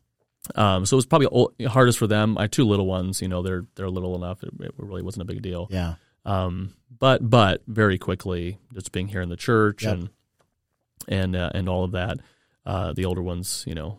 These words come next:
Speaker 1: are, are thrilled now.
Speaker 2: So, so let me, let me ask you, what, wh-, a couple of thoughts. What is the thing that surprised you most when you got here?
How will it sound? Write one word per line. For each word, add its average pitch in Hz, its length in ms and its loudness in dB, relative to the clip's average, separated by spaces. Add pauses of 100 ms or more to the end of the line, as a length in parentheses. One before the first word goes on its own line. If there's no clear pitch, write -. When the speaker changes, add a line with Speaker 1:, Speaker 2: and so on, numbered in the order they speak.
Speaker 1:
are, - 160 -10
are 101 120 -10
thrilled 87 440 -8
now. 87 360 -10
Speaker 2:
So, - 280 6
so - 160 4
let 156 80 8
me, 170 140 4
let 147 180 6
me 160 120 8
ask 131 260 4
you, 107 120 2
what, 151 340 4
wh-, 127 340 -4 (120)
a 120 120 -2 (120)
couple 151 260 6
of 120 60 4
thoughts. 104 300 0
What 127 400 8
is 156 160 8
the 123 100 4
thing 127 280 4
that 113 80 4
surprised 113 540 2
you 113 100 4
most 117 720 2
when 110 220 -2
you 107 120 2
got 95 260 0
here? 95 360 0